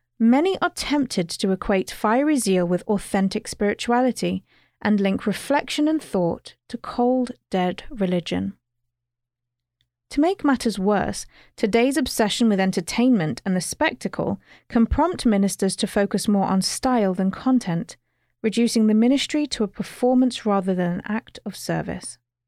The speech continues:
This opposition between the life of the mind and the life of action is unbiblical and unhealthy. It presupposes that the acquirement of knowledge is detrimental to spirituality,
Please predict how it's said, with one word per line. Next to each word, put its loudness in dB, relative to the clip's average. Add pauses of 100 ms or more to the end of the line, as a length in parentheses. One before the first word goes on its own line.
(1400)
This 2
opposition 0
between 0
the 2
life 0
of -4
the 0
mind 0
and 0
the 2
life -2
of -8
action -2 (360)
is 0
unbiblical 0 (100)
and 0
unhealthy. -2 (1120)
It 0
presupposes 2
that 0
the 2
acquirement 2
of -2
knowledge 2
is 0
detrimental 2
to -6
spirituality, -4